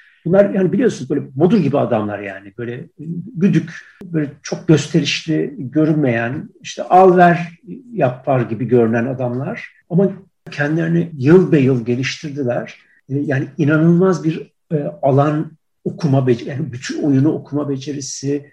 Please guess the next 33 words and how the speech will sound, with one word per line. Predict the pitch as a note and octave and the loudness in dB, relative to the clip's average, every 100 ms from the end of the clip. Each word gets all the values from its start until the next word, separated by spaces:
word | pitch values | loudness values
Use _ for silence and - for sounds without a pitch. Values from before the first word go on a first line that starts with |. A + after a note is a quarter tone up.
| _ D3 | _ -8
yani | C3 C3+ F#3 | -4 -2 -2
müthiş | C3+ C3 - | -4 -4 -6
bir | A3 | -6
koreografi, | - D3+ C#3+ D3+ D3+ E3 - F#3 E3 - C3+ | 0 4 6 4 4 0 2 0 0 -4 -6
e, | C3 C3 - | -4 -6 -12
aklı | - - D#3+ | -18 -4 0
olan | C3+ A#2+ B2 C3+ - | 0 0 -4 -6 -8
adamlardı. | B2 A2 A2 G#2+ G#2+ A#2 D3 - E3+ | -6 -6 -8 -12 -14 -14 -14 -12 -10
Müthiş | C3+ C#3 C3 G3 B3+ | -8 -8 -6 -6 -6
bir | - - _ | -8 -12 _
tabii | D3 C#3 | -2 2
uyumları | E3+ D3 C#3 C3 C3 | 4 6 6 4 4
vardır, | G#2+ G2+ G2 - _ - | 0 -2 -6 -18 _ -12
vardı | B2 G#2+ A2 A#2 | -8 -8 -10 -16
çok | B2+ | -14
uzun | C#3 A2+ | -12 -10
zaman | G#2+ G#2+ A#2 | -10 -10 -12
oynamaktan | A2 G#2 G#2+ A2+ G#2 | -14 -16 -16 -18 -14
kaynaklanan. | A2+ A2 - A2+ A2+ A2 - _ - | -14 -14 -14 -12 -12 -12 -20 _ -8
Yani | C3 - | -4 2
dar | C#3+ | 6
alanda | E3 D3+ C#3+ D3 | 6 6 4 2
müthiş | C3+ C3 E3 - | -2 -6 -6 -4
yetenek, | C#3 D#3 D3 C3 _ _ | -4 -6 -8 -10 _ _
e, | D#3 - - | -10 -4 0
uzun | D#3 D#3 F#3 | 2 4 4
ve | E3+ | 2
kısa | F3 E3 E3+ | -2 -4 -4
pas | E3+ D#3+ | -4 -6
atabilen, | F3+ F3+ F3 E3+ F3 D3+ | -6 -6 -4 -2 -2 -2
tempo | E3 G3 G3 G3+ | 0 0 2 2
ayarlayabilen, | G3 F#3+ F#3+ G3 G3 F#3+ G3 A3+ - - - | 4 4 2 -2 0 -2 -4 -4 -8 -10 -8
yani, | A#3+ B3+ - | -4 -4 -6